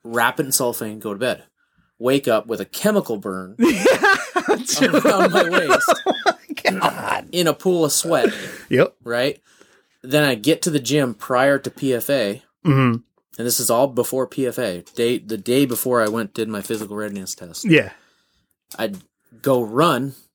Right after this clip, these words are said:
Speaker 1: fat body run, like Ben, fat Ben run. Like,
Speaker 2: Right.
Speaker 1: I wasn't running.
Speaker 2: Yeah, yeah.
Speaker 1: Sweat more, not drink any water, be super unhealthy,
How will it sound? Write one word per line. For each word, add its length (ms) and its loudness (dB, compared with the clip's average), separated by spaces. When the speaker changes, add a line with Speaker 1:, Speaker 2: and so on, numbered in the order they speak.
Speaker 1:
fat 340 -2
body 300 0
run, 340 -12
like 300 -6
Ben, 680 -2
fat 340 -2
Ben 240 -6
run. 380 -16
Like, 120 2
Speaker 2:
Right. 280 4
Speaker 1:
I 20 0
wasn't 320 0
running. 420 -4
Speaker 2:
Yeah, 260 4
yeah. 280 0
Speaker 1:
Sweat 400 0
more, 460 0
not 240 0
drink 280 -2
any 200 2
water, 320 4
be 200 -4
super 440 0
unhealthy, 480 -6